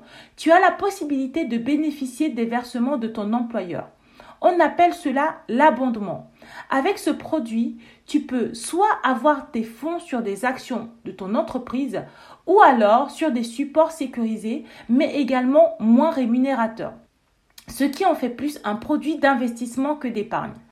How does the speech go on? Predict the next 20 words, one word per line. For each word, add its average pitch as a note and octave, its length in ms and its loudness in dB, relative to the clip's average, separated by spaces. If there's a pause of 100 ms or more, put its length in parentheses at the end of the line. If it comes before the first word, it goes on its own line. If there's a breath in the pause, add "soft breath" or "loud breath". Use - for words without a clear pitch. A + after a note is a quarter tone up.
(360)
Cependant, D#4 760 -2 (280 soft breath)
la C4 140 4
loi F4+ 140 6 (100)
t'oblige D4 320 0
à A#3 80 2
bloquer F4 340 -2
les E4+ 100 0
fonds - 160 -6 (180)
pendant A3 280 0
cinq E4+ 380 -2
ans, B3+ 240 -6 (240 loud breath)
sous - 240 -8
réserve D4+ 460 4
de A3+ 140 -2 (200)
quelques D#4 360 0
exceptions. A#3 560 -8 (440 loud breath)
Achat C#4 300 2
de D4+ 100 -2
résidence A#3+ 540 -2
principale, B3+ 720 -4